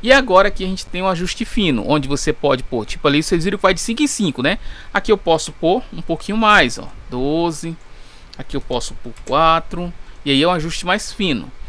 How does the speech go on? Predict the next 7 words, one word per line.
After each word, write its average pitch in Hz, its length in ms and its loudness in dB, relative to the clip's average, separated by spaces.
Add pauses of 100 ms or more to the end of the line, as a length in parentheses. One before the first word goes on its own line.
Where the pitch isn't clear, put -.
(280)
Outra 214 320 4
coisa 185 480 2
é 185 160 4
esse 214 300 2
ajustes 208 680 0
aqui, 143 520 0
tá? 123 180 -6